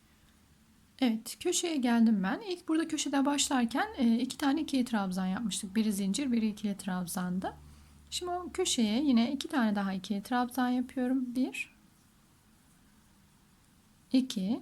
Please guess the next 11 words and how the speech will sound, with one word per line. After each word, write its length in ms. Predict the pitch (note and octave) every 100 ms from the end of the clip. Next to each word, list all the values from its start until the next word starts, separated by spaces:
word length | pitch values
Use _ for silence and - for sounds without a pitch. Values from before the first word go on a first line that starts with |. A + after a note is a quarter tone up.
| - _
tekrar 540 | - D#4 A#3+ G#3 A3+ A3+
bir, 300 | A#3+ A#3+ -
iki 260 | A#3+ - A#3
zincir 380 | A3+ F#3+ F#3
çekiyorum. 720 | F#3 - F#3 - F3+ F3+ B3 - - - - -
Ve 160 | D4+
ilk 120 | F4 C#4+
yaptığım 380 | A#3 A#3 A3
zincir 340 | A3+ B3 A#3 A3
kısmın 400 | - - G3 F#3+
tepesine 800 | - D4+ A3+ - F3+ F3 A3